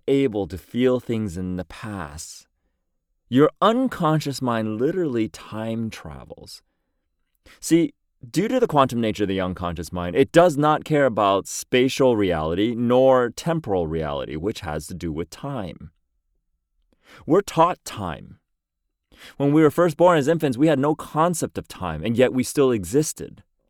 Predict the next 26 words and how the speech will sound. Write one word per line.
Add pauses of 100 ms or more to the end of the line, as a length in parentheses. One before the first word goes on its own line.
(880)
It
isn't, (100)
it
wasn't
until
we
got
older
that
people,
human
beings, (720)
introduced
the
concept
of
time (440)
to
help (1200)
corral
and
tame
the
unconscious
quantum
nature